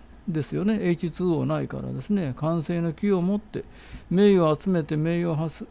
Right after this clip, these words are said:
熱を集めて名誉を発す。まあ、膜ということです。熱を集めてというのは、あの、太陽の熱とか、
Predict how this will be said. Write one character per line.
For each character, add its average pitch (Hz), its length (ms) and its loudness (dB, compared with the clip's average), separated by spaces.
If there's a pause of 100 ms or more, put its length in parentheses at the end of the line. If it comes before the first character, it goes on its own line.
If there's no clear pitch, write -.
(120)
熱 185 320 2
を 175 240 6
集 - 80 -2
め 175 140 2
て 175 160 0
名 170 320 2
誉 175 100 4
を 175 60 -2
発 156 300 -4
す。 - 40 -12 (300)
ま 185 240 -4
あ、 - 20 -4
膜 175 380 2
と 151 140 -4
い 131 100 -2
う 135 60 -6
こ 147 120 -8
と - 140 -10
で 156 140 -12
す。 - 120 -18 (440)
熱 175 320 4
を 196 140 8
集 196 120 2
め 190 240 4
て 190 300 2
と 190 100 -2
い 180 60 2
う 208 60 2
の 240 100 2
は、 143 240 0
あ 131 40 -2
の、 131 300 -4 (1200)
太 190 200 4
陽 143 280 2 (420)
の 170 380 0 (120)
熱 151 400 -2
と 156 160 -4
か、 165 220 -2